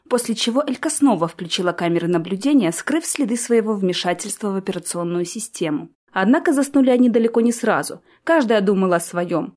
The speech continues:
Элька размышляла о возможности побега, пытаясь понять, как это можно провернуть. А Рахиль вспоминала жизнь дома,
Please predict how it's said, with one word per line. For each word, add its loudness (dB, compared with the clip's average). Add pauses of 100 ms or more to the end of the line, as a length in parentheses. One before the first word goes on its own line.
(120)
Элька 2
размышляла 2
о 0
возможности 0
побега, 0
пытаясь -2
понять, -2
как -4
это -4
можно -2
провернуть. -2 (180)
А -2
Рахиль 2
вспоминала 2
жизнь 6
дома, 2